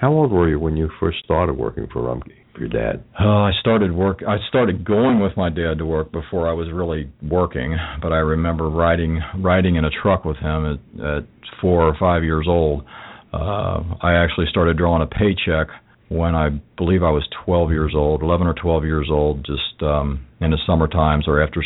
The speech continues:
Speaker 2: so, after school, doing whatever I could do, sweeping floors, cutting, you know, mowing the lawn, doing whatever I can maintenance-wise. And again, I, um, it gave me the opportunity to really, as I moved up, I could understand what, you know,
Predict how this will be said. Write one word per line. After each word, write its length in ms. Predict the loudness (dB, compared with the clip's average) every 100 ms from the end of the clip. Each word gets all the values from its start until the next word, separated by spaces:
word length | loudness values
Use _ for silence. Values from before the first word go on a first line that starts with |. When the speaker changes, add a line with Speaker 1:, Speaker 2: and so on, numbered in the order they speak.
| -4
Speaker 2:
so, 160 | -6 -2
after 260 | -4 -2 -4
school, 400 | -2 0 0 -2 -2
doing 180 | 0 2
whatever 380 | 4 2 2 2
I 60 |
could 120 | 0 -2
do, 200 | -2 -4 -2
sweeping 300 | -2 -2 -2
floors, 460 | -2 0 0 -2 -4 0
cutting, 440 | 0 2 0 -2 -8 -18 -6
you 140 | 0
know, 80 | 2
mowing 280 | 4 4 4
the 80 | 2
lawn, 400 | 2 2 2 2
doing 160 | 2
whatever 360 | 2 2 2 0
I 80 | -2
can 380 | -2 0 0 0
maintenance-wise. 720 | 0 -2 -6 -2 -2 -2 -4 -10 -20 -20 -20 -10
And 220 | -4 -2 0
again, 260 | 2 2
I, 220 | 2 0
um, 400 | 0 0 -2 -4 -8
it 160 | -4 0
gave 160 | 2 2
me 60 |
the 120 | 2
opportunity 420 | 0 -4 -4 -4 -2
to 80 |
really, 360 | -4 -4 -4 -6 _ -20 -12
as 160 | -6 -2
I 80 |
moved 480 | 0 0 0 -2 -2
up, 260 | 0 0 -4 -16 -12
I 80 | -10
could 160 | -6 -4
understand 920 | -2 -2 -4 -6 -4 -2 0 0 -4 -8 -20 -20 -20 -20 -20 -8
what, 540 | -6 -2 2 0 0 _ -4
you 80 |
know, 260 | -2 -2 -4